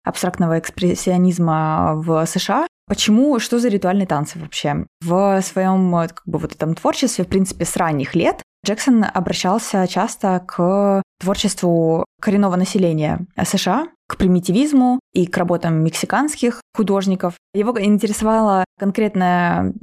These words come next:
скажем так, работа у индейцев. Это были песочные работы шаманов.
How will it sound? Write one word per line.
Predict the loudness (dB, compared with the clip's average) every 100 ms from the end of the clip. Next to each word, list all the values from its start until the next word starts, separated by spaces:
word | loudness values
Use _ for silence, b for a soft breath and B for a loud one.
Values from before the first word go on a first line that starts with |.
| -8
скажем | -4 -2 -2
так, | -2
работа | -2 0 0 2 2 2 0 0 0 0
у | 2 4 2
индейцев. | 2 2 2 0 -2 -4
Это | -4 -2
были | 0 0 0
песочные | 0 -2 -2 0 0
работы | 0 -2 -2
шаманов. | -2 0 2 0 -4